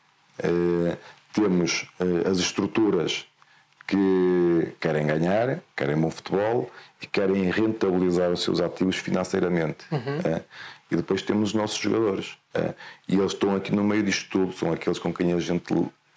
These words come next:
Speaker 1: lida diariamente, eh. Ou seja, o que é que eles têm, têm aqui à sua volta, eh? Têm expectativas sempre muito elevadas, eh?
Speaker 2: Uhum.
Speaker 1: Nada contra isso, desde que as saibas, eh,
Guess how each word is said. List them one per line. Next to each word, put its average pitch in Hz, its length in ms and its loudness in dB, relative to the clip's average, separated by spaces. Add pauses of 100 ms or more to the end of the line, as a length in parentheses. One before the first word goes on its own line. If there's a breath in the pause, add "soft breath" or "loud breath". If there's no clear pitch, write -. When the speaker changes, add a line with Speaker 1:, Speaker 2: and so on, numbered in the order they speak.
Speaker 1:
lida 90 380 2
diariamente, 92 760 0 (180)
eh. 82 200 -2 (300 loud breath)
Ou 92 60 0
seja, 76 460 0 (280 loud breath)
o 95 100 0
que 117 100 0
é 110 60 2
que - 100 0
eles 104 220 0
têm, 104 380 0 (100)
têm 95 220 2
aqui 95 200 0
à 87 60 2
sua 95 240 2
volta, 78 460 -2 (100)
eh? 82 220 0 (480 loud breath)
Têm 92 100 0
expectativas 107 840 0
sempre 113 280 -2
muito 117 400 2
elevadas, 98 640 0 (100)
eh? - 60 -2 (140)
Speaker 2:
Uhum. 147 220 -2 (120)
Speaker 1:
Nada 92 300 0
contra - 340 -2
isso, - 340 -4 (240)
desde 78 300 0 (100)
que - 120 -4
as - 60 -2
saibas, - 680 -4 (260)
eh, 82 480 0